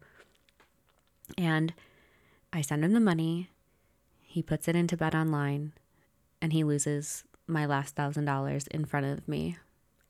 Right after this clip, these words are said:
And he looks ashamed. I have no feeling about this.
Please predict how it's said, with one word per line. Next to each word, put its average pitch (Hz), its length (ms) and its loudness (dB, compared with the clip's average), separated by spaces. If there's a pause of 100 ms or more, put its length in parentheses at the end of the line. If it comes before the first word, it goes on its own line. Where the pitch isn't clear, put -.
(100)
And 147 540 -2 (920)
he - 140 -4
looks 190 240 0
ashamed. 147 600 0 (1120)
I 156 520 0 (280)
have 165 440 -4 (640)
no 156 340 2
feeling 143 600 -2 (180)
about 147 300 0
this. - 360 -4